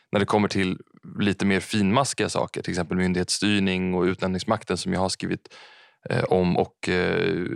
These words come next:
hur relationen mellan regering och myndigheter faktiskt funkar, ansvarsfördelningen. Vad gör en region och vad gör Folkhälsomyndigheten och vad gör regeringen och så här.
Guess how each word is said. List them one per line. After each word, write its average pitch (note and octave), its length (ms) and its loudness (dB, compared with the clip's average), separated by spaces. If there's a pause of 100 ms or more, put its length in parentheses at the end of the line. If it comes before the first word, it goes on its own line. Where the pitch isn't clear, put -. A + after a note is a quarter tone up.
hur F#2 540 -2
relationen F#2+ 460 0
mellan F#2 200 0
regering F#2 460 0
och F2+ 80 0
myndigheter F2+ 360 -2
faktiskt - 280 -8
funkar, F#2 440 0
ansvarsfördelningen. G2+ 1040 -2 (420)
Vad G2+ 220 4
gör G2 220 4
en F#2+ 100 0
region G2+ 600 0
och F#2+ 60 -2
vad G2 100 0
gör G2 60 0
Folkhälsomyndigheten F#2+ 960 -2
och F#2 80 0
vad F#2+ 100 2
gör F2+ 100 0
regeringen F2+ 680 -2
och E2+ 180 -2
så - 80 -2
här. E2+ 80 0